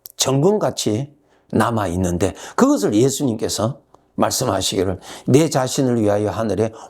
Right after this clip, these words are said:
보물을 쌓는 것이라고" 말씀하셨어요. 보물이에요.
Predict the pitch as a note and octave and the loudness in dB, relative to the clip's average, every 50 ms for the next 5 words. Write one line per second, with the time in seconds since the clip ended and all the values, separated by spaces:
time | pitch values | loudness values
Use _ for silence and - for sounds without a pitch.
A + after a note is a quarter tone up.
0 | _ _ - A#2+ C3+ D#3+ E3+ F#3+ G3 F#3+ G3 F#3 F3 - - - - C3+ C#3+ C3+ | _ _ 0 2 2 2 2 0 2 2 2 0 0 -2 -4 -4 -2 0 2 2
1 | C#3 C#3 C#3+ C#3 B2+ - - A#2+ A2 A2 - - D3 - F#2 - A2+ - - C3+ | 2 0 0 0 -2 -2 0 0 -2 -2 0 -2 -4 -2 -4 -4 -4 -2 -2 -2
2 | B2+ G#2 G#2+ G#2+ - A2+ G2 - - - G#2 G2+ - _ _ _ _ _ _ _ | -4 -6 -6 -4 -4 -4 -2 -2 -4 -4 -6 -8 -12 _ _ _ _ _ _ _
3 | _ _ _ _ _ _ _ _ _ _ _ - _ _ - - C#3 F3 G3+ G#3 | _ _ _ _ _ _ _ _ _ _ _ -20 _ _ 0 2 2 4 4 2
4 | A3+ G#3 F#3 C#3 G2 | 2 2 2 0 -2